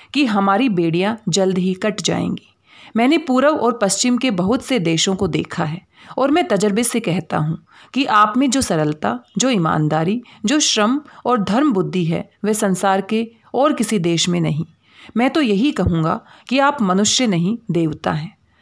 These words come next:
आपको भोग विलास से मतलब नहीं, नशा पानी से मतलब नहीं, अपना काम करना और अपनी दशा पर संतोष रखना, ये आपका आदर्श है।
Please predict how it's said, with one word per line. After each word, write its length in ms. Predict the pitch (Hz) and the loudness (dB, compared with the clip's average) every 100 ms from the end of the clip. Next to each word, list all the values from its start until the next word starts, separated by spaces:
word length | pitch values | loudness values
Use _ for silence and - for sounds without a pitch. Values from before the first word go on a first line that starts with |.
| - | -4
आपको 320 | 220 320 - 277 | 0 0 0 0
भोग 320 | 190 254 277 | 2 2 2
विलास 380 | 226 196 196 - | 0 0 0 0
से 80 | |
मतलब 380 | 214 165 - 202 | -2 -2 -4 -2
नहीं, 300 | 175 160 208 - - - | 0 -2 -4 -6 -20 -4
नशा 280 | 196 233 311 | -2 2 0
पानी 320 | 302 202 208 | 2 0 0
से 140 | 214 214 | 0 0
मतलब 380 | 165 190 196 | -2 -2 -2
नहीं, 320 | 180 175 185 214 _ _ _ _ - | 0 -2 -2 -6 _ _ _ _ -4
अपना 300 | 220 269 330 | -2 0 0
काम 260 | 330 214 202 | 2 0 0
करना 420 | 180 160 165 285 _ _ 214 | 0 0 -2 -4 _ _ -2
और 120 | 269 | -2
अपनी 240 | 285 349 | 0 0
दशा 340 | 214 202 196 190 | 0 0 0 0
पर 120 | 196 | -2
संतोष 560 | - 196 196 226 - | 0 -2 0 -2 0
रखना, 400 | 156 160 139 - _ _ _ - | -4 -2 -6 -6 _ _ _ -6
ये 160 | 202 320 | 0 2
आपका 360 | 262 233 - 202 | 2 0 -2 -2
आदर्श 540 | 156 151 160 - - | 0 0 0 -2 -4
है। 120 | 160 | -8